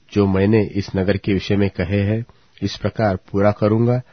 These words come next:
कि इसका कुशल न होगा, हानि ही होगी, और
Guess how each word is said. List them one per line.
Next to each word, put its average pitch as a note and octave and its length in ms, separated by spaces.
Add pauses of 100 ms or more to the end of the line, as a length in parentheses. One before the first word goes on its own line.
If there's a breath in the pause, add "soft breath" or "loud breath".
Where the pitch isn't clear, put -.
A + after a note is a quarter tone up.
(520 soft breath)
कि B2+ 180
इसका G#2 380
कुशल A2 420
न G2+ 120
होगा, F2+ 500
हानि G#2 440
ही G2+ 80
होगी, F2 400 (220)
और A2 260